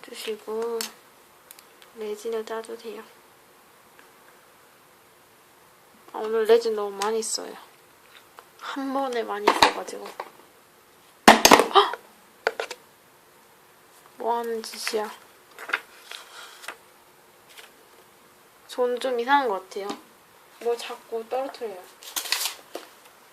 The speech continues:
네, 짜고 올게요. 네, 짜졌고요. 그리고 파-, 파스텔. 제가 요즘 파스텔 쓰는 이유는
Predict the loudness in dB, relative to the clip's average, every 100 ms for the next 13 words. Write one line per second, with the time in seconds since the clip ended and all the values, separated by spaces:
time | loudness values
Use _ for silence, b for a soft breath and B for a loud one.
0 | 0 0 4 4 6 4 0 -4 -6 -6
1 | -8 -10 -18 -18 -4 -4 -4 -10 -4 2
2 | 4 4 -2 -4 -2 0 -2 -4 -6 -18
3 | -20 -20 -20 -20 -20 -20 -20 -20 -20 -20
4 | -20 -18 B B B -12 -6 -4 0 6
5 | 6 6 2 2 -2 0 6 6 4 -14
6 | -20 -20 -20 -8 2 6 6 6 4 6
7 | 6 4 4 4 2 2 2 4 4